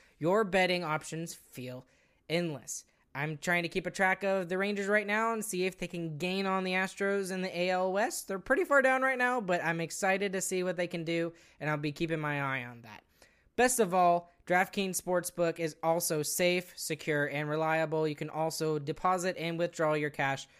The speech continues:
whenever you want. Download the DraftKings Sportsbook app now. Use that promo code T H P N. Make your first deposit and get a risk-free bet up to one thousand dollars. That's promo code T H P N,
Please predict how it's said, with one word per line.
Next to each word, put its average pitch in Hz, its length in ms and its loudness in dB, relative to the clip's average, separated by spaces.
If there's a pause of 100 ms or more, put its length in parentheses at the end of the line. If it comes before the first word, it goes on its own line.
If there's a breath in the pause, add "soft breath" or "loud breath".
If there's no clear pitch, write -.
(200)
whenever 160 380 0
you 139 200 0
want. 120 340 -14 (580)
Download 220 300 6
the 208 100 4
DraftKings 190 480 2
Sportsbook 185 520 -2
app 180 240 2
now. 147 400 -4
Use 156 200 -4
that 175 160 2
promo 165 280 2
code 160 240 0
T - 140 -2
H 160 220 -2
P 156 180 0
N. 139 220 -2 (260)
Make 165 200 -2
your 160 100 0
first 196 300 2
deposit 190 560 2
and 160 160 -2
get 160 120 2
a 147 140 2
risk-free 208 1000 0
bet 170 380 4 (320)
up 170 220 2
to 160 120 -4
one 170 720 -2 (280)
thousand 147 680 0 (300)
dollars. 120 640 -8 (180)
That's 127 160 -12
promo 160 340 -2
code 160 280 2
T 170 200 -2
H 170 220 -2
P 196 200 -2
N, 240 260 -2